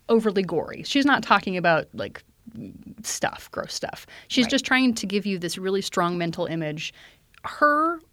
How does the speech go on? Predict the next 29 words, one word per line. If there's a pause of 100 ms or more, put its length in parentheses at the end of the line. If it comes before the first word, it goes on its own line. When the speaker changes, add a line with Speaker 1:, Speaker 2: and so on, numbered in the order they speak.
(180)
Speaker 1:
prerogative
when
she's
researching
a
book
is
she
goes
back
and
she
looks
at
the
history
of
something (240)
so
she
can
give
you
a
really
strong
background
on
it.